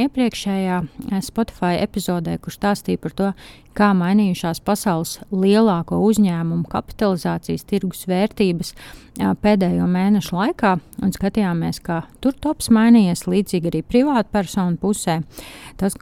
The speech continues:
tas, ko var teikt, ka uz šodien, uz deviņpadsmito maiju, priekšgalā topā ir noturējies Elons Masks, kurš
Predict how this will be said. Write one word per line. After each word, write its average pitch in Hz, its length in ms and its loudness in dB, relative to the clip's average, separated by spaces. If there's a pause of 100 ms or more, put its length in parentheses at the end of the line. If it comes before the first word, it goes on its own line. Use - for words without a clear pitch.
tas, 190 160 0
ko 175 220 -2
var 170 100 -4
teikt, 196 300 0
ka 156 80 -2
uz 156 100 -6
šodien, 254 480 4
uz 170 160 0
deviņpadsmito 175 720 0
maiju, 196 540 6 (260)
priekšgalā 175 540 -2 (100)
topā 185 380 -2
ir 233 100 2
noturējies 247 640 2
Elons 190 400 2
Masks, 214 400 -2 (480)
kurš 185 160 -2